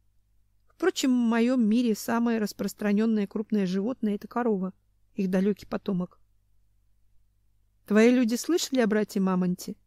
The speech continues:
Слышали, он принес счастливый дым. А о том, что он категорически не советовал людям-быкам переходить реку, вы не слышали? О том, что здесь земля Мамонта, вам никто не сказал?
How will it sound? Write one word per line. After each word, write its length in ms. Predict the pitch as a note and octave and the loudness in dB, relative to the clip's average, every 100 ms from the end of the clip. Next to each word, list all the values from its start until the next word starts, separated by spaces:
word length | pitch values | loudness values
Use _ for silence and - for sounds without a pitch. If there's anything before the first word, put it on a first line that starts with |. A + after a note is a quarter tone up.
| _ _ _ _ _ _ _ _ _ | _ _ _ _ _ _ _ _ _
Слышали, 640 | - F#3 G3 - G3+ G#3+ | -4 0 0 -2 -6 -4
он 160 | F#3+ | -4
принес 360 | F3+ F#3 F3+ F#3 | -4 -4 -4 -6
счастливый 520 | - - - G3 F3 | -8 -10 -6 -2 -2
дым. 260 | E3 F3+ F#3+ _ _ _ _ _ _ _ _ _ _ _ _ _ | -2 -4 -4 _ _ _ _ _ _ _ _ _ _ _ _ _
А 140 | G3 | 2
о 40 | G#3+ | 4
том, 200 | C4 C4 | 4 2
что 180 | - B3+ | 0 -2
он 100 | A#3 | 0
категорически 800 | A#3 - A3+ C#4 A#3+ - - G3 | -2 -2 0 0 -2 -6 -4 -2
не 120 | G3 | -2
советовал 640 | - G#3 G#3+ - F#3+ F#3 | -2 0 0 0 0 0
людям-быкам 680 | F#3+ F3+ F#3+ F#3 G3 A#3+ B3+ | 0 0 0 -2 -2 -4 -2
переходить 560 | G3+ F#3+ G3 F#3+ - | -2 -2 -2 -4 -4
реку, 280 | G3+ G3 - | -4 -4 -2
вы 140 | F3+ F#3+ | -2 0
не 100 | F#3+ | -2
слышали? 560 | B3+ C#4+ - F#3 F3 _ _ _ _ - - _ _ _ | -4 -4 -4 -6 -6 _ _ _ _ -20 -20 _ _ _
О 100 | G3+ | -4
том, 200 | - C4+ | 0 2
что 220 | C4+ - A#3 | 2 0 0
здесь 280 | G#3+ A#3+ | 2 0
земля 340 | F#3+ G#3 A#3 C4 | 4 4 4 2
Мамонта, 560 | B3+ F3+ E3 E3+ F#3+ - _ _ _ _ _ _ | 2 0 -2 -4 -10 -12 _ _ _ _ _ _
вам 240 | F#3+ G3 | 2 4
никто 260 | G3 F#3+ D#4+ | 2 0 -2
не 120 | F4 | -2
сказал? 460 | - F#3 E3 D#3 | -2 -4 -2 -4